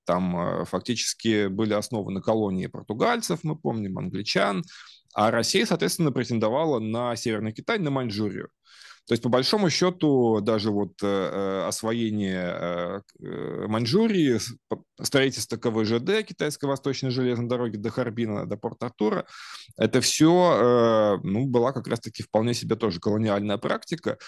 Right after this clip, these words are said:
и, э, значительную, э, значительный вклад, э, в освоение Северного Китая внес Маннергейм. А, то есть, э, по результатам его этой,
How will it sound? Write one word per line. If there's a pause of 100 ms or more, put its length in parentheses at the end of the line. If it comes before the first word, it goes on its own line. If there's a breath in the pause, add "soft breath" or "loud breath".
(180 loud breath)
и,
э, (220)
значительную,
э, (340 loud breath)
значительный
вклад,
э,
в
освоение
Северного
Китая
внес
Маннергейм. (680 loud breath)
А,
то
есть,
э, (120)
по
результатам
его
этой,